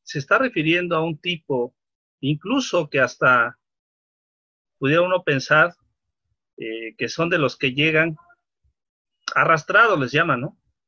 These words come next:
Que a lo mejor muchos de esos que menciona ahí la diputada,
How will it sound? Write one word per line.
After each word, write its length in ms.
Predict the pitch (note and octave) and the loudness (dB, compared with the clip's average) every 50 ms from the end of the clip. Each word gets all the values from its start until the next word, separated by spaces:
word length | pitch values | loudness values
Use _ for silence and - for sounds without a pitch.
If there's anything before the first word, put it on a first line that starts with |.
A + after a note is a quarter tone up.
| _ _ _ _ _ _ _ _ _ _ _ _ _ _ _ _ _ _ _ _ _ _ _ _ _ _ _ | _ _ _ _ _ _ _ _ _ _ _ _ _ _ _ _ _ _ _ _ _ _ _ _ _ _ _
Que 80 | _ A#2+ | _ -2
a 40 | |
lo 120 | A#2 B2 B2 | 0 0 0
mejor 280 | B2+ B2 - - D3+ | 0 -2 -2 -2 -2
muchos 340 | D3+ D#3 D#3+ D3+ - E3+ D3 | -2 -2 -6 -6 -6 -8 -4
de 120 | C#3+ D#3+ D#3+ | -2 -2 -2
esos 260 | D#3 - D#3 C#3+ - | -2 -4 -10 -14 -10
que 120 | - C3 | -10 -8
menciona 420 | B2+ B2 A#2+ - - D3+ D#3 D#3 D3+ | -8 -8 -8 -6 -6 -4 -2 0 0
ahí 160 | D3+ D#3 D#3 | 0 0 0
la 120 | D#3 D#3 | 0 0
diputada, 640 | C#3+ C3 B2+ - D3+ C#3+ - D#3+ D3 D3 C#3 D3 D3+ | -2 -2 -6 -8 -14 -2 2 2 2 2 2 -2 -4